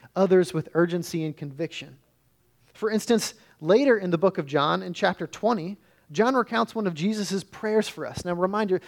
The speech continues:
this is Jesus' prayer for you and for me. He says, "I do not ask for these only, but also for those who will believe in me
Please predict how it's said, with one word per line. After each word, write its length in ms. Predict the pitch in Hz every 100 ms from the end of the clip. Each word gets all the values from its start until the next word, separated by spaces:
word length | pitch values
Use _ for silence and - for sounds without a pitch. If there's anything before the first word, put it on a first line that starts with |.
| - -
this 160 | 190
is 120 | 202
Jesus' 520 | 143 220 226 220 208 -
prayer 520 | - 180 180 180 - _
for 320 | _ - 202 185
you 320 | 170 185 185
and 160 | 151
for 220 | - 180 170
me. 300 | 170 131 - _ _ _ _
He 100 | -
says, 340 | 175 208 196 - - _ _ 156
"I 60 |
do 120 | 170
not 200 | 220 220 170
ask 340 | 185 190 -
for 180 | - 165
these 260 | 170 185 -
only, 460 | 156 156 135 127 - _ _ _
but 120 | 165 -
also 420 | 170 202 - 175
for 160 | 175 151
those 420 | 143 160 175 -
who 100 | 190
will 140 | 180
believe 440 | 151 143 165 180 160
in 160 | 147
me 260 | 143 147